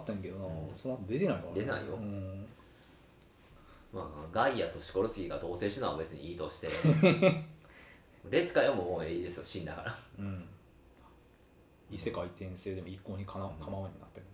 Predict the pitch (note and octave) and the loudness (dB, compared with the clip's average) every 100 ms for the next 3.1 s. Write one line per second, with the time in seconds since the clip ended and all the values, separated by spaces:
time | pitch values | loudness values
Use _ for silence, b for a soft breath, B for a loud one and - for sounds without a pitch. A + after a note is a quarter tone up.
0 | - C2 - - - D#2+ E2 F2 E2+ D#2 | -10 -10 -10 -14 -14 -10 -6 -8 -8 -10
1 | E2 F#2 E2 D2+ G#2+ G2 F#2 E2+ - - | -8 -6 -8 -8 -10 -8 -8 -10 -16 -20
2 | - - - D#2 E2 F2+ D2+ D2 D#2 C#2+ | -20 -20 -20 -10 -8 -6 -8 -8 -8 -10